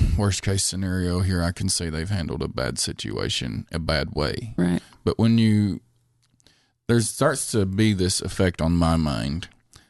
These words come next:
Speaker 1: that is like a cumulative case.
Speaker 2: Right.
Speaker 1: When you start to look at so many different little angles and little things coming into play, and then some big things. It's, that's shocking that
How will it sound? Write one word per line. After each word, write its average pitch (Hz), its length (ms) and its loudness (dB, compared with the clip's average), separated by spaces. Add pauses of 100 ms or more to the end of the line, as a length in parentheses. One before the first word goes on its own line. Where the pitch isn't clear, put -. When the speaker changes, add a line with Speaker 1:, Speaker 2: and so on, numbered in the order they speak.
(180)
Speaker 1:
that 90 300 0
is 90 260 0
like 87 240 0
a - 80 -8
cumulative 87 840 0
case. - 460 -4 (320)
Speaker 2:
Right. 175 460 0 (140)
Speaker 1:
When - 180 4
you 92 80 4
start 117 380 2
to 104 80 0
look 98 420 0
at 80 360 -2 (640)
so 113 500 0 (640)
many 113 680 4 (240)
different 127 460 0
little 117 400 2
angles 104 500 4
and 95 140 2
little 110 200 4
things 113 380 2
coming 107 260 4
into 95 140 2
play, 110 200 4
and 92 100 2
then 85 80 0
some 98 340 -2 (120)
big - 200 2
things. 78 320 -8
It's, - 180 -16
that's - 260 0
shocking 92 580 0
that 95 180 2